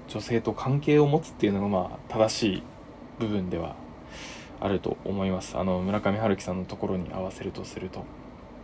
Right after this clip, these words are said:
はい。で、ま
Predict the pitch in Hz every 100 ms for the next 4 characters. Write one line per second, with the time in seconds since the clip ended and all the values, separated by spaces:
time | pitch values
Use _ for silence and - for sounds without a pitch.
0 | - - - - 120 98 - - - -
1 | - - - - - - - - - -
2 | 123 120 139 120